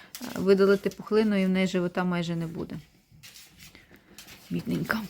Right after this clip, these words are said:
Ну, хай, ну, сьогодні йдемо результати. Якщо що, треба їй, напевно, ще й незрозуміло, які вага дати.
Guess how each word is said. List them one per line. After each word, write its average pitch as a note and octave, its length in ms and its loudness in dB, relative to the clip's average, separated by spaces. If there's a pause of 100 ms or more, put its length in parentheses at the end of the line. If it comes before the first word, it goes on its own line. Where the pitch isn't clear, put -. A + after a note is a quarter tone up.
(140)
Ну, A3+ 240 -6
хай, G#3+ 160 -2
ну, G3 140 0 (100)
сьогодні G#3 640 -2
йдемо A3 380 -2 (180)
результати. G#3 540 -4
Якщо G3+ 300 -4
що, A#3+ 280 -4 (560)
треба G3 220 -2
їй, G3+ 60 2
напевно, G3+ 480 2 (360)
ще - 160 -8
й F#3+ 120 -4 (220)
незрозуміло, G3 600 2
які F#3+ 220 -2
вага G#3 260 0
дати. F#3+ 380 -4